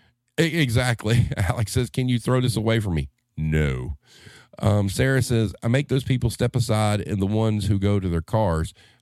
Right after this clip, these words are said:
I just void their cell when they come back in. They're last in line." Ooh, that'd get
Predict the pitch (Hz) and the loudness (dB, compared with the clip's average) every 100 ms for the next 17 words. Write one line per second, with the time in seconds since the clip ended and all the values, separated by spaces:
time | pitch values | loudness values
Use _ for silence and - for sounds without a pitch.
0 | - 101 104 82 98 104 98 101 - 104 | -2 0 0 2 0 0 0 -2 0 0
1 | 101 95 95 87 - 98 98 95 95 92 | 0 0 0 -2 -2 -2 0 0 0 0
2 | 90 87 87 87 87 - 90 85 80 76 | 0 0 0 0 0 0 0 0 0 -2
3 | 78 80 90 82 73 73 92 82 87 | -4 -2 0 0 0 -2 -2 -4 -6